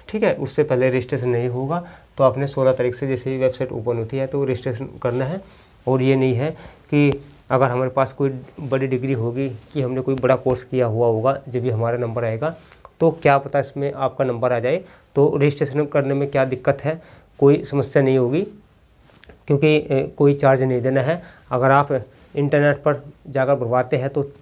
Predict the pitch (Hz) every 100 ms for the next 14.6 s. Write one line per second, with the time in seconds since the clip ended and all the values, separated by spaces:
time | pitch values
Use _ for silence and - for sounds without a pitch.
0 | - - - - 127 127 117 135 131 123
1 | 131 123 - 120 120 127 139 165 165 -
2 | _ - - 143 139 135 147 135 135 113
3 | - - - - 135 - - 139 135 131
4 | 127 139 123 131 127 127 139 117 139 131
5 | 127 120 127 127 139 139 131 127 127 131
6 | 135 135 131 135 123 110 113 139 156 175
7 | - - - _ 220 214 151 - - -
8 | 156 160 160 151 147 127 113 143 131 135
9 | 131 151 131 123 123 208 - 139 139 -
10 | - 139 160 190 160 127 110 110 95 -
11 | _ 156 123 - 135 127 123 139 156 160
12 | 151 185 - - - - 139 139 165 147
13 | 127 120 120 - - 151 208 156 147 113
14 | 110 110 101 - 107 101